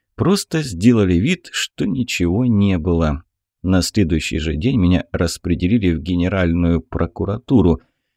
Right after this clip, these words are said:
Судя по всему, не обошлось без вмешательства Александра Владимировича, моего руководителя по дипломной практике,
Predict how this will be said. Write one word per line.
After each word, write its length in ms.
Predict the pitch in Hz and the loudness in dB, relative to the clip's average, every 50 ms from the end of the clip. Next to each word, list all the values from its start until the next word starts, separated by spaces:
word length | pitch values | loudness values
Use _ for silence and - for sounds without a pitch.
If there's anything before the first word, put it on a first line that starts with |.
| _ _ _ _ | _ _ _ _
Судя 360 | - - - 180 196 190 180 | -10 -4 -2 0 2 2 0
по 180 | - - 117 101 | 2 2 0 0
всему, 380 | 87 - - 98 95 113 165 185 | 0 0 0 2 2 2 2 2
не 160 | 170 160 151 | 0 0 -2
обошлось 540 | 143 120 110 113 - - - 147 160 135 104 | -2 -2 -2 -2 -4 -4 -4 -4 -4 -4 -2
без 240 | 82 135 143 139 | -2 -2 -2 0
вмешательства 720 | 120 120 104 95 - 104 98 - - 123 117 - - 120 - | 2 2 2 2 0 -4 -4 -2 -4 -4 -2 0 0 0 0
Александра 760 | - 98 92 82 - - - - - 110 123 127 113 - 117 | 2 0 0 0 -2 -4 -6 -4 -2 -2 -2 -2 -2 -2 -2
Владимировича, 1040 | 117 117 127 131 117 95 107 110 110 107 101 101 98 87 - - - 95 95 92 90 - | -2 0 -2 -2 -2 0 2 4 4 4 2 2 0 -2 -2 -2 0 0 0 0 -2 -4
моего 400 | 87 82 87 92 90 87 90 87 | -4 0 0 2 2 2 0 0
руководителя 720 | 85 85 - - 90 85 87 92 101 92 - 82 90 82 | 0 -2 -2 0 0 2 2 2 0 -2 -2 0 0 0
по 160 | - - 90 | 0 -2 -2
дипломной 580 | 87 90 87 - - 98 95 87 82 80 76 71 | 0 -2 -4 -2 -2 -2 0 2 2 2 0 0
практике, 640 | - - - - - - - - - - 135 - | -2 -2 -2 -2 -2 -4 -10 -4 2 2 2 2